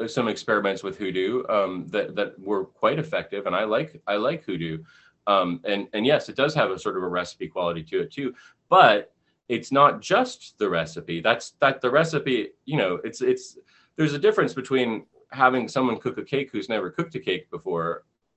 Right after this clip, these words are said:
who's trying to follow the recipe, but there's certain things that aren't necess-, like, when it says you have to put a cup of flour in,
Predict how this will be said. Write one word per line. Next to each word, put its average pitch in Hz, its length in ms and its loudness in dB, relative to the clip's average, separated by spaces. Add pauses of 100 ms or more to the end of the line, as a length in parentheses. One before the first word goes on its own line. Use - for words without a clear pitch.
(280)
who's 98 240 -10
trying 151 380 2
to 160 100 0
follow 90 260 2
the 87 100 -2
recipe, 85 460 -2
but 92 220 -6
there's 98 200 -4
certain 123 300 -2
things 147 240 0
that 131 120 -2
aren't 127 180 4
necess-, 127 320 -2 (300)
like, 135 220 4 (180)
when 151 120 6
it 156 100 6
says 185 180 4
you 180 80 4
have 160 120 6
to 147 80 -6
put 147 140 2
a 131 60 4
cup 139 180 2
of 131 120 -6
flour 165 420 6
in, 87 220 -2